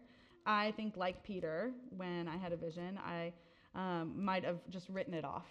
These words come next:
as, like, a weird dream. I would have said something similar to, like, "I can't do that. I know the rules. This is just something weird that's happening.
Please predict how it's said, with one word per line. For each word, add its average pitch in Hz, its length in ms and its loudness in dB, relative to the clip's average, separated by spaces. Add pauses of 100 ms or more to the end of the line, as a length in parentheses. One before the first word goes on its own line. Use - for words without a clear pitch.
(180)
as, 175 160 -2
like, 160 160 -4
a 165 40 -4
weird 160 280 -2
dream. 156 380 -4 (480)
I 170 100 -4
would 160 140 -2
have 156 100 -4
said 160 300 -4
something 165 280 -4
similar 165 420 0
to, 165 180 -4
like, 151 280 -6
"I 208 80 0
can't 427 300 -4
do 156 160 -4
that. 185 220 0
I 220 120 4
know 220 360 6
the 214 100 2
rules. 220 720 0 (480)
This 214 180 2
is 254 120 0
just 277 140 0
something 285 300 4
weird 175 240 4
that's 156 180 -2
happening. 165 580 0